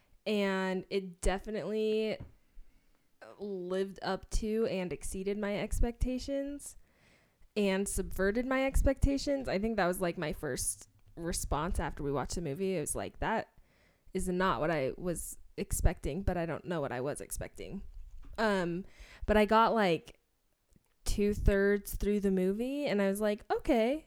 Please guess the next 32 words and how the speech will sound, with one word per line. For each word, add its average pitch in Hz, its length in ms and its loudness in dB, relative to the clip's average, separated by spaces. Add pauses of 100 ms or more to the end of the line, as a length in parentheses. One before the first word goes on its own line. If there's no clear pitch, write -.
(120)
this 320 140 2
is 427 120 4
a 320 60 6
good 214 180 4
movie. 190 540 -2
Like, 214 180 -2
I'm, 269 300 2
I'm 262 160 0
really 220 240 2
enjoying 185 420 0
this, 220 300 0
and 202 80 -2
this 208 160 -2
is 214 120 -4
fun." 165 420 -4 (720)
And 208 220 6
then 196 380 4 (100)
it 196 220 -2
just, 190 280 -4
like, 170 440 -2 (840)
went 190 440 -2
off 175 260 -2
the 175 120 0
rails, 139 760 -4 (540)
and 202 280 4
then 196 180 2
I 175 140 -2
just 185 260 -8
loved 165 420 -8
it 151 140 -4
even 156 340 -6
more, 113 480 -6